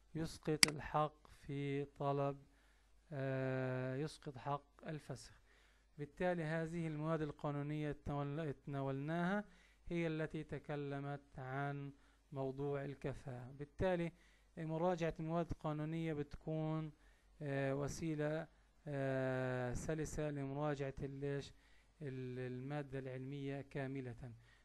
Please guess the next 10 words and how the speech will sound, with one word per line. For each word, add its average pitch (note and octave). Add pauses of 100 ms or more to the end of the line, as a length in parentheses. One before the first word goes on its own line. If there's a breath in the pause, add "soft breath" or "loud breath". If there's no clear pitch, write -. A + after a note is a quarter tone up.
(120)
وهيك E3+
بنكون D3+
تكلمنا D3+
عن C#3+
الولاية، C#3+
تكلمنا C#3+
عن C3
معناها، C#3+ (440 loud breath)
عن C#3
أقسامها، D3